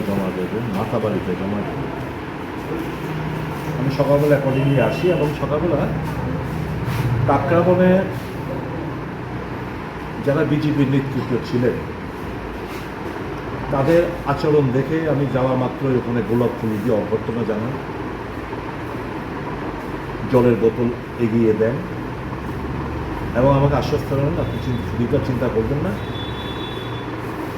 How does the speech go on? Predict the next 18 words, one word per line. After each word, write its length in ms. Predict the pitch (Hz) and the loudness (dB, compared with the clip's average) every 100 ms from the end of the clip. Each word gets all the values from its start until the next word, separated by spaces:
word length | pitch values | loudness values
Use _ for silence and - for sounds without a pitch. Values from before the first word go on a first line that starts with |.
| - - | -6 0
সুন্দর 220 | 175 170 151 | 4 4 4
পরিবেশে 480 | 151 156 165 151 208 | 4 4 4 4 6
এখানে 840 | 226 - - - - - - 160 147 | 4 2 -8 -10 -10 -8 -6 -4 -2
সবাই 200 | 175 170 | 0 2
নমিনেশন 440 | 156 139 117 - 202 180 | 2 2 2 0 -2 -2
দেবে।" 360 | - - - - - - - - - - - - - - | -2 -6 -8 -8 -8 -10 -10 -10 -10 -8 -8 -10 -8 -2
আমি 140 | 131 143 | 2 4
তাদেরকে 280 | 143 143 | 6 6
ধন্যবাদ 500 | 139 120 139 143 143 | 4 4 4 6 6
জানাই, 200 | 135 135 135 | 4 2 2
সাধুবাদ 320 | 120 123 135 131 | 0 0 0 2
জানাই, 240 | 123 131 185 185 - - - - - - - - - - - - - - - - - - - | 0 -2 -4 -6 -8 -10 -10 -10 -8 -8 -8 -8 -8 -8 -6 -6 -6 -6 -6 -8 -8 -6 4
ফিরে 220 | 175 156 | 6 6
আসি 300 | 95 - - - - - - - - - - - - - - 127 | 2 -2 -6 -8 -10 -10 -10 -10 -10 -10 -10 -10 -8 -6 4 6
এই 80 | 160 | 6
প্রত্যাশা 460 | 165 117 - 151 165 | 6 2 2 0 0
নিয়ে 340 | 156 151 170 220 - - - - - - - - - - - - - - - - - - - - - - - - - - - | 0 0 0 -2 -8 -12 -10 -10 -12 -10 -10 -10 -10 -8 -8 -6 -6 -6 -6 -8 -8 -8 -8 -8 -8 -8 -10 -10 -10 -6 4
যে 320 | 139 143 139 | 8 8 6